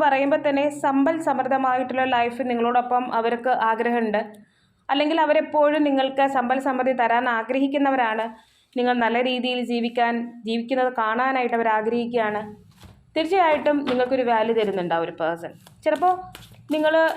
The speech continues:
നന്നായി അറിയുന്ന ആൾക്കാരായിരിക്കും, ഫാമിലി, ആ, അടുത്തടുത്തായിരിക്കും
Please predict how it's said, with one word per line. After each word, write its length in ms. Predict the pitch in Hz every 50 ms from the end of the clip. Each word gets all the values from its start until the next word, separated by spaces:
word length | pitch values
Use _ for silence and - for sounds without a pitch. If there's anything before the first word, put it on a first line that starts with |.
| 277 277
നന്നായി 320 | 269 269 277 302 320 311 285
അറിയുന്ന 280 | 254 247 254 262 269 262 240
ആൾക്കാരായിരിക്കും, 520 | 233 233 240 240 233 233 233 226 233 226 240 240
ഫാമിലി, 420 | 226 226 233 240 233 240 247 247 247 247 240 240 - - - 226
ആ, 20 | 220 214 214 202
അടുത്തടുത്തായിരിക്കും 680 | 220 220 226 - 240 226 226 220 233 220 214 214 226 214